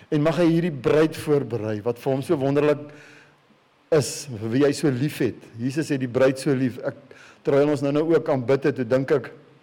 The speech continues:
ons sing hierdie ding van, "You're so beautiful, you're so beautiful, Lord." En ek dink,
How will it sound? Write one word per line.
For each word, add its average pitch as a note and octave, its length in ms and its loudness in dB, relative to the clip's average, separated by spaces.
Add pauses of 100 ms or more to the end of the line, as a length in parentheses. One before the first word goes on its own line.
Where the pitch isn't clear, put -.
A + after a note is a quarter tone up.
(540)
ons C#3 140 -6
sing D#3 160 2
hierdie C#3+ 180 2
ding C#3 160 2
van, C#3 180 -8
"You're B2 200 0
so C3+ 180 2
beautiful, B2+ 540 -2
you're A2 120 -4
so C3 180 -4
beautiful, A#2 380 -4
Lord." A2+ 280 0 (500)
En C#3 100 -2
ek C3 140 0
dink, D#3+ 260 2